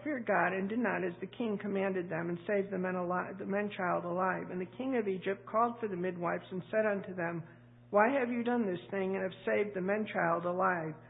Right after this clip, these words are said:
And the midwives said unto Pharaoh, "Because the Hebrew women are not as the Egyptian women, for they are lively, and they are delivered ere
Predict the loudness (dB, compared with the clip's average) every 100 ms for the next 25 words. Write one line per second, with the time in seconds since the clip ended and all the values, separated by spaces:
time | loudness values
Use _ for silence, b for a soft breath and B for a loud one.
0 | B B B -8 0 2 2 2 4 2
1 | 2 0 2 2 2 -4 -2 2 4 4
2 | 0 -2 -2 0 -2 -2 -6 -10 -6 0
3 | 2 4 4 2 2 2 4 4 2 -2
4 | -4 -2 -2 0 -4 -4 -4 0 0 -2
5 | -4 -8 B B -2 2 4 4 4 4
6 | 4 2 2 2 4 4 4 2 0 2
7 | 2 0 0 2 2